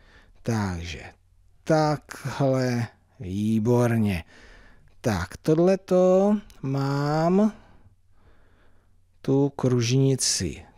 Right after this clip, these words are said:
T se středem T a nějakým poloměrem, který mě umožní, aby vznikly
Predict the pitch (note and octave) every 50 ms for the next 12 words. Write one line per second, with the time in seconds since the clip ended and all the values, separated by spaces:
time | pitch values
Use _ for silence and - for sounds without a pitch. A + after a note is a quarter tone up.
0 | _ _ _ G2+ G2 G#2 A2 A2+ A#2+ B2+ C#3 D#3 F3+ G3 - - - D3+ C3+ -
1 | - - - - D3+ C3 A2 G2 F#2+ F#2+ - - C#3+ D3+ D#3+ - - A2+ A#2 A#2
2 | B2 C3+ C#3 C#3+ - - D#3 C#3 A#2 A#2 B2 B2 B2+ C3 C3 C3+ C3 C3+ C#3 C#3
3 | D3 D#3 E3 - - - - - - - - D3 D3 D#3 E3 D#3+ C3 A2+ - -
4 | A#2 B2 C3 C#3 C3+ C3 C#3 D3+ D#3 D#3+ E3 - - B2+ B2 A#2 G2 F#2 F#2+ F#2
5 | G#2 A#2+ C3+ D3 C#3 - - - D#3+ D#3 D#3 D#3+ D#3+